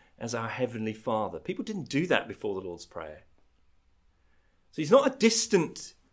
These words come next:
deity like the God of the deists. The deists was a movement in the seventeenth, eighteenth century. They believed in a God, uh, a creator, but for them, God was kind of like a watchmaker who'd set up the world and the cosmos to run like clockwork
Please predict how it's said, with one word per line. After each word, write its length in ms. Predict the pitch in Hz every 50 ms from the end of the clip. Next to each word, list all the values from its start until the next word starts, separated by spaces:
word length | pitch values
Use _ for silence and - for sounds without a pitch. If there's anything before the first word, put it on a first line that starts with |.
| _ - _ _ _ _ _ _ -
deity 680 | 147 131 113 107 98 - - - 87 80 85 131 147 - _ _ _ _ _ _ _ _ _ _ _ _ -
like 180 | 127 123 123
the 60 | 139
God 220 | 127 - 151 147 156
of 100 | 143 -
the 80 | 143
deists. 760 | 120 - - 185 185 180 135 101 90 - - - - - - -
The 100 | - 127
deists 420 | 120 - 180 180 160 143 - -
was 120 | 135 110 127
a 60 | 117
movement 420 | 113 127 139 139 131 127 120 -
in 140 | 120 110 104
the 200 | 104 104 101 101 - _ _ _ _ -
seventeenth, 560 | - - 110 101 98 - - 113 104 101 -
eighteenth 340 | 107 101 - - 110 87 -
century. 500 | - - 117 117 117 - - 101 87 - _ - - - - - - _
They 140 | - 180 220
believed 280 | 214 233 240 240 208 226
in 100 | 202 175
a 20 |
God, 540 | 147 143 208 208 139 90 - - - - - _ _ _ _ _ _ _ _ _ _ _ _ _ -
uh, 180 | 139 131 127 117
a 40 | 127
creator, 500 | - - 151 147 156 165 151 - 143 113
but 200 | - 143 139 -
for 80 | 180 175
them, 440 | 220 269 247 151 117 113 113 - - - _ _
God 200 | - 175 196 180
was 140 | 170 170 160
kind 180 | - - 185 170
of 60 | 156
like 160 | 165 165 151
a 60 | 160
watchmaker 680 | 147 139 170 190 185 - - 151 127 113 110 - 113 110
who'd 160 | 117 117 110
set 320 | - - - - 180 180 208
up 200 | 165 - - -
the 100 | 143 123 -
world 400 | 131 117 120 127 127 127 131 127
and 80 | 120 110
the 60 | 110
cosmos 640 | 113 - - 135 113 - 123 113 110 113 - - -
to 100 | - 113
run 340 | 110 117 127 139 135 131 123
like 200 | 113 - - -
clockwork 680 | - 135 117 - - 107 101 101 110 113 - -